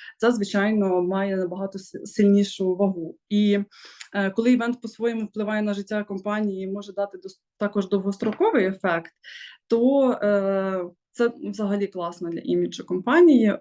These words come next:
Е, може з-, може навіть допомогти завоювати додатковий пул, е, лояльних працівників, так, які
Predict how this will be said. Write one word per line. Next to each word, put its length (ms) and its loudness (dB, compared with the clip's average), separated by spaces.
Е, 100 2
може 460 4
з-, 340 -2
може 280 4
навіть 240 0
допомогти 500 -2
завоювати 800 -6
додатковий 600 -2
пул, 300 -12
е, 320 -10
лояльних 500 0
працівників, 720 -4
так, 240 -2
які 440 -4